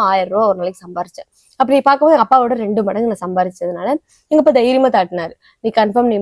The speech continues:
மேல வந்துருவேன்னு நம்பிக்கை இருக்கு, போ" அப்படின்னு சொல்லிட்டு நான், ஆனா எங்க அப்பா சொல்லிதான் அனுப்புனாரு, என்னால வந்துட்டு உனக்கு காசு அனுப்ப முடியாது, செலவுக்கு இது கீழே ஐந்நூறு, ஆயிரம் அனுப்புறேன்,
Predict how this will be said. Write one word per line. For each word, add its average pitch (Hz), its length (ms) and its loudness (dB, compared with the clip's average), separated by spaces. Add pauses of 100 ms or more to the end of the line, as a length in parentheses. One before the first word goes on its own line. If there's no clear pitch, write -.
மேல 202 300 2
வந்துருவேன்னு 214 480 0
நம்பிக்கை 190 320 -10
இருக்கு, 185 260 -14 (120)
போ" 233 140 2
அப்படின்னு 208 320 -4
சொல்லிட்டு 190 220 -6
நான், 190 120 -6
ஆனா 240 220 2
எங்க 226 160 -2
அப்பா 226 160 -2
சொல்லிதான் 214 300 -2
அனுப்புனாரு, 185 340 -6 (400)
என்னால 247 480 2
வந்துட்டு 214 340 -2
உனக்கு 208 340 0
காசு 208 240 2
அனுப்ப 185 220 -8
முடியாது, 180 400 -4 (320)
செலவுக்கு 302 540 2
இது 320 100 2
கீழே 277 220 2
ஐந்நூறு, 233 300 0
ஆயிரம் 226 260 -2
அனுப்புறேன், 226 360 -4